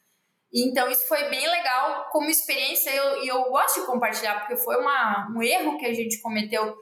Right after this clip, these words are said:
mas se lá em dois mil e quatorze não tivesse tentado, ou até hoje acho que eu estaria pensando, "Puxa, eu podia botar um e-commerce."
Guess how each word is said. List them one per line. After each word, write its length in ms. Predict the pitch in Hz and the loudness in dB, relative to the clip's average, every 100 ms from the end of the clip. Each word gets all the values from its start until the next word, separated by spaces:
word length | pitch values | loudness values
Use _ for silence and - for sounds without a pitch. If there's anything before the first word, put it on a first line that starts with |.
| - _ 240 | -20 _ -2
mas 260 | 254 339 - - - | 0 2 2 0 0
se 120 | 311 | 0
lá 380 | 277 294 392 349 | 2 2 0 -2
em 60 | |
dois 120 | 294 | -2
mil 120 | 285 285 | -2 -2
e 40 | |
quatorze 500 | 277 269 269 277 247 | 0 0 0 -2 -4
não 180 | 254 262 | -4 -4
tivesse 600 | - 233 240 - - 220 | -2 -2 0 -2 -2 -4
tentado, 680 | 240 214 214 240 330 285 247 | -2 0 0 0 0 2 4
ou 100 | 247 | 4
até 340 | - 294 285 | 2 0 0
hoje 180 | 359 339 | 0 0
acho 160 | 330 - | 0 -2
que 60 | |
eu 40 | 330 | -2
estaria 480 | 330 320 285 294 320 320 _ - | -2 0 0 0 -4 -8 _ -4
pensando, 560 | 330 320 - 311 311 - | -2 0 2 0 -2 -10
"Puxa, 320 | - - - | -18 -10 -10
eu 60 | - | -8
podia 320 | 277 220 277 320 | -6 -2 0 0
botar 300 | 330 320 320 | 2 2 0
um 80 | |
e-commerce." 840 | 330 320 294 339 262 202 - - | -2 0 2 2 0 -4 -6 -8